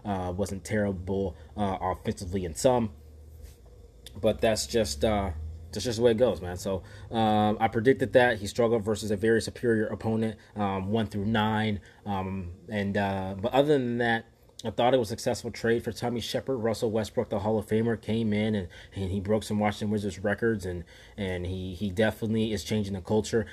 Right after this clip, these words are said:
I'm not saying that just, um, blindly as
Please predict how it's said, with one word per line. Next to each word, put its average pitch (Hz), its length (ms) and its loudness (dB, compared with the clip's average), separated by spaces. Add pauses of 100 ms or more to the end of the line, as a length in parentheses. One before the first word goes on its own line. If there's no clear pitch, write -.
(180)
I'm 107 180 2
not 117 200 -4
saying 110 400 -2
that 110 260 0
just, 104 320 -2 (320)
um, 104 240 0
blindly 117 640 2
as 107 280 -2